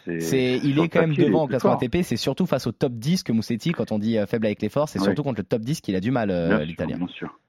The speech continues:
Speaker 2: Sinon, euh, sinon, il est quand même auteur de, de plusieurs beaux résultats, mais, euh, je peux, les deux arguments se tentent. Le trois sept sans donner de
Speaker 1: Il est
Speaker 2: vainqueur me
Speaker 1: dur,
Speaker 2: paraît
Speaker 1: il
Speaker 2: la
Speaker 1: est
Speaker 2: meilleure
Speaker 1: très dur
Speaker 2: cote.
Speaker 1: ce match. Je,
Speaker 2: Ouais.
Speaker 1: je vois bien, là, ta perfidie de l'avoir mis. Je vois bien.
Speaker 2: <laughs> Les cotes, les cotes étaient plus belles. Euh, je me suis dit, ça se tente, Eric va adorer ce genre de match. Euh,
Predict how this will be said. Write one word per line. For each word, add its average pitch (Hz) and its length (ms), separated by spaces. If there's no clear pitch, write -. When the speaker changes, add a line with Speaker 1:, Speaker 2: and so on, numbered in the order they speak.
Speaker 2:
Sinon, 117 420
euh, 85 500
sinon, 123 220
il 113 60
est 101 40
quand 107 100
même 104 120
auteur 107 240
de, 98 200
de 92 120
plusieurs 131 280
beaux 127 100
résultats, 120 420
mais, 147 220
euh, 117 160
je - 80
peux, 180 280
les 165 160
deux 214 200
arguments 196 280
se 185 80
tentent. 160 240
Le 185 60
trois 196 220
sept 214 200
sans 208 80
donner 180 160
de 165 60
Speaker 1:
Il 175 40
est - 40
Speaker 2:
vainqueur 214 180
me 262 60
Speaker 1:
dur, 247 80
Speaker 2:
paraît 170 180
Speaker 1:
il 247 40
Speaker 2:
la - 60
Speaker 1:
est - 40
Speaker 2:
meilleure 165 160
Speaker 1:
très 240 120
dur 254 100
Speaker 2:
cote. - 100
Speaker 1:
ce 180 80
match. 156 240
Je, 127 180
Speaker 2:
Ouais. 113 80
Speaker 1:
je 120 60
vois 139 100
bien, 156 280
là, 135 300
ta 120 80
perfidie 160 640
de 143 60
l'avoir 123 240
mis. 135 240
Je 104 60
vois 113 140
bien. 131 140
Speaker 2:
<laughs> - 1200
Les 151 80
cotes, 185 220
les 170 80
cotes 185 220
étaient 175 180
plus 160 200
belles. 139 360
Euh, 120 300
je 117 60
me 131 60
suis 131 140
dit, 127 100
ça 127 140
se - 40
tente, 120 200
Eric 120 160
va 113 120
adorer 110 260
ce 113 40
genre 110 160
de 107 80
match. 101 320
Euh, 73 120